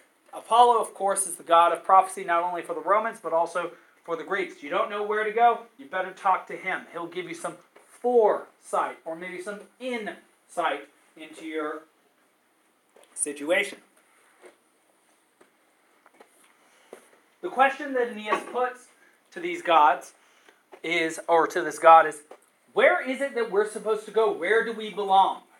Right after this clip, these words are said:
And he hears that the place that the Trojans belong is their ancestral land. Now, the problem with hearing your ancestral land is if your people have been along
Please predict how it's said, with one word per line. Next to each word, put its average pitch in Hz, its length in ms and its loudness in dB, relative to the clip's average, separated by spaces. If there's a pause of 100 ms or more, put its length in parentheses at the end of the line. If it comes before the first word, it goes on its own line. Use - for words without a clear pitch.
(1080)
And 165 100 -20
he 226 240 -10
hears 214 340 0 (420)
that 165 100 -12
the 175 60 -10
place 214 420 2
that 208 280 -2
the 180 360 -8 (340)
Trojans 214 440 0
belong 214 500 4 (340)
is 185 200 -10
their 196 320 -6
ancestral 180 1000 -4 (100)
land. 180 300 -8 (340)
Now, 202 60 -8
the 202 60 -6
problem 285 260 8
with 240 140 -4
hearing 233 260 2
your 202 160 4
ancestral 180 560 2
land 202 340 4 (400)
is 180 300 -2 (340)
if 254 260 2
your 226 160 2
people 214 280 -4
have 190 140 -6
been 180 100 -8
along 262 400 -2